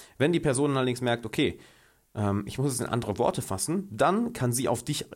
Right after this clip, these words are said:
reagieren. Sie kann auf deine Reaktion reagieren, merkt, ah, er versteht's noch, er versteht's noch nicht ganz, also pack ich es in eine Metapher.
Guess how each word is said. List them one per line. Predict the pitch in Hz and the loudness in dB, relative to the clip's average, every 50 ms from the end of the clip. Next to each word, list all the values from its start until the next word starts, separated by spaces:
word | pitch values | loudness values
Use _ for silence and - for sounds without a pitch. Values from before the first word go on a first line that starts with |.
| - _ - | -20 _ -8
reagieren. | - 107 127 117 110 107 120 131 110 90 | -2 0 2 2 2 2 2 0 0 0
Sie | - - | -2 -4
kann | - 120 - 76 | -4 -2 -2 -2
auf | 101 98 | -2 0
deine | 101 123 117 131 135 127 | 2 2 2 4 2 2
Reaktion | 131 120 120 123 - 127 117 | 0 0 0 0 0 0 2
reagieren, | 117 107 117 104 123 139 135 123 | 2 2 0 0 0 0 0 2
merkt, | 123 120 120 123 - - | 2 2 0 -2 -2 -2
ah, | 120 123 110 | 0 2 2
er | 98 95 - | 2 0 -2
versteht's | - - 110 101 - - - - 165 - - | -6 -8 -6 -6 -6 -4 -2 0 2 2 2
noch, | - - | 0 0
er | - 110 | -4 -6
versteht's | - 110 - - 139 151 - | -6 -6 -4 -2 0 0 0
noch | 156 139 | 0 0
nicht | 131 127 - | -2 -2 -2
ganz, | 143 131 - | -2 -2 0
also | 127 143 | 0 -2
pack | 143 - 156 147 | 0 0 -4 -4
ich | - - | -2 -2
es | 135 - - | -2 -2 0
in | - | 0
eine | 113 123 123 | 0 2 2
Metapher. | 123 120 - 147 131 - - 92 | 2 2 2 0 0 0 0 -4